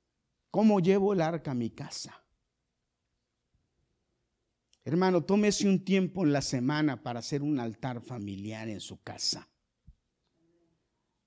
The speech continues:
Yo le puedo contar muchas bendiciones que esto trae a su vida, a su casa, a su familia. Yo te-, yo tuve una hermana, Lluvia, que murió hace un par de años en la pandemia. Yo se lo conté, ¿verdad?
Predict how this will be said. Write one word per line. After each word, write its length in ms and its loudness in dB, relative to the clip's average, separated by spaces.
Yo 140 2
le 100 4
puedo 340 4
contar 500 0
muchas 380 -2
bendiciones 800 -4
que 80 -8
esto 240 -10
trae 380 -6
a 40 -12
su 200 -12
vida, 320 -4
a 60 -16
su 220 -16
casa, 340 -8
a 20 -12
su 140 -14
familia. 680 0
Yo 180 4
te-, 300 2
yo 160 6
tuve 260 4
una 120 6
hermana, 440 6
Lluvia, 400 2
que 100 0
murió 460 4
hace 320 -2
un 120 0
par 240 -2
de 100 2
años 340 0
en 120 0
la 140 -4
pandemia. 380 0
Yo 120 2
se 120 0
lo 140 0
conté, 300 -6
¿verdad? 320 -6